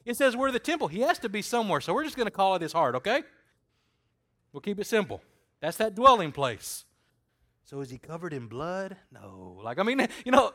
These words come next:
it, it's kinda, you know, it's hard. Like, "He's in my heart. Ask Him into your heart. He'll give you a new heart." That's gotta be the epicenter where everything happens. W-, this little part of your heart that God dwells, okay? If I need to do a better job, I'll get Becky to teach it to you in a childlike way.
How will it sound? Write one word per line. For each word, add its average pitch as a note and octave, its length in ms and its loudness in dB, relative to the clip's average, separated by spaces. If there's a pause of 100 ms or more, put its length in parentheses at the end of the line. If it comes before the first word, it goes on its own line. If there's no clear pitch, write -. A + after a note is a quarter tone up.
it, G#3 160 -6
it's G#3 200 -4
kinda, C#4 280 4
you A#3 80 0
know, A#3+ 80 2
it's A3+ 80 0
hard. A3+ 300 2
Like, D#3+ 280 -4
"He's B2+ 160 -16
in D3 100 -14
my F#3 100 -6
heart. A#3 320 -6 (280)
Ask - 160 -20
Him F#3+ 120 -8
into G#3+ 160 -8
your A3 100 -6
heart. C#4+ 240 -2 (460)
He'll A#2 80 -14
give E3 180 -8
you G#3+ 80 -4
a G#3+ 40 -2
new A3+ 180 -4
heart." B3 260 0 (340)
That's - 140 -20
gotta F3+ 220 0
be A3 100 -4
the A#3 120 0
epicenter B3+ 460 2
where F3+ 140 4
everything C4 300 0
happens. G#3+ 400 -6 (340)
W-, A#2 180 -16
this B2 160 -12
little E3+ 200 -4
part F#3+ 240 -2
of G3 40 -4
your G3 120 -4
heart F3 260 -4
that A#2+ 140 -14
God C3 240 -6
dwells, A2 320 -8
okay? F3+ 220 -2
If - 1900 -20
I - 20 -8
need C3+ 140 -8
to B2+ 80 -10
do B2+ 100 -6
a - 20 -6
better B2 240 0
job, A#2 280 0
I'll A#2+ 80 -2
get A2+ 180 -12
Becky C3 240 -6
to G2+ 80 -14
teach - 240 -18
it - 100 -20
to B2 100 -18
you A#2 140 -10
in A2 100 -10
a F#2+ 60 -12
childlike A#2+ 600 -4
way. A#2+ 300 -4